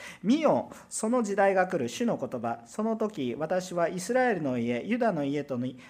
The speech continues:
あ、新しい契約を実現させる。その契約は私が彼らの先祖の手を握ってエジプトの地からつ-、導き出した日に彼らと結んだ契約のようではない。」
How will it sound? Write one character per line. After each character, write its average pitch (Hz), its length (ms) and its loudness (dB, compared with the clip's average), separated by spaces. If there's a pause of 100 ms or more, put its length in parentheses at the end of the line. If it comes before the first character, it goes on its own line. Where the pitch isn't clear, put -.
(140)
あ、 120 380 -4
新 254 280 0
し 254 320 -2
い - 40 -10
契 135 160 -2
約 131 240 0
を 170 60 2
実 117 240 -6
現 113 120 0
さ 113 120 -8
せ 107 140 -10 (440)
る。 135 80 -4
そ 233 140 -2
の 262 120 2
契 254 160 -2
約 226 240 2
は 220 140 6
私 233 340 0
が 214 120 0
彼 269 240 4
ら 180 100 2
の 131 140 -2
先 240 240 0
祖 156 80 -2
の 127 120 -2
手 196 140 -2
を 170 100 0
握 135 280 -4
っ - 20 -20
て - 180 -6
エ 143 60 -4
ジ 202 140 -8
プ - 80 -20
ト 233 100 -2
の 226 140 -2
地 - 200 -14
か - 120 0
ら 143 120 2
つ-、 - 220 -10
導 165 340 -8
き 233 120 -6
出 220 140 2
し 226 60 -8
た 143 80 -2
日 139 140 -4
に 127 140 -2
彼 233 180 -2
ら 170 140 0
と 135 100 -2
結 131 240 -4
ん 156 160 -4
だ 147 100 -2
契 170 220 -4
約 160 220 0
の 156 80 -2
よ 190 220 6
う - 20 2
で 208 100 8
は 120 160 8
な 170 200 8
い。」 - 160 -2